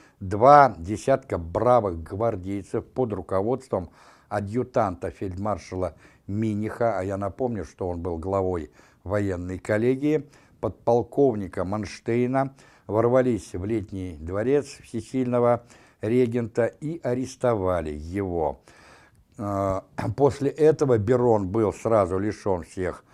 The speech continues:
должностей, наград, чинов и тут же сослан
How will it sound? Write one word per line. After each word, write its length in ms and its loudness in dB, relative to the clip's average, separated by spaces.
должностей, 880 0
наград, 560 -2
чинов 540 0
и 120 -4
тут 300 -4
же 120 -4
сослан 600 -6